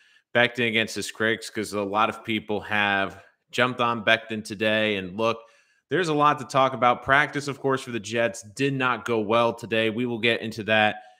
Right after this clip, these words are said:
in just a moment. But you just feel bad for someone that just has all the talent in the world, and just you hope for the best. You hope for a speedy recovery. Mekhi's a great kid, but you do hope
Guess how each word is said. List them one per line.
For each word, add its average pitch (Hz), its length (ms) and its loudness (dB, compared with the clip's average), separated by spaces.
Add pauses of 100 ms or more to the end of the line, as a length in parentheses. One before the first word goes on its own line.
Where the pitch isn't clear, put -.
(180)
in 110 180 -6
just 131 380 0
a 120 60 -2
moment. 104 680 -4 (340)
But 113 320 2 (600)
you 147 180 0
just 156 420 -4
feel 139 220 0
bad 117 420 0
for 113 120 -6
someone 110 420 -4
that 98 160 -6
just 110 220 -8
has 104 120 -8
all 110 160 -4
the 104 100 -8
talent 107 440 -4
in 98 100 -8
the 95 80 -8
world, 98 560 -2
and 101 200 -10
just 107 400 -6 (340)
you 107 140 -4
hope 135 240 4
for 120 320 0
the 104 80 -4
best. 113 420 0
You 95 60 -8
hope 120 200 -2
for 117 100 -4
a 104 40 -4
speedy 107 240 -6
recovery. 98 840 -4
Mekhi's 135 420 -2
a 120 60 -2
great 104 460 -2
kid, 107 480 -2 (380)
but 110 220 -2
you 113 100 -2 (120)
do 139 440 2
hope 117 520 0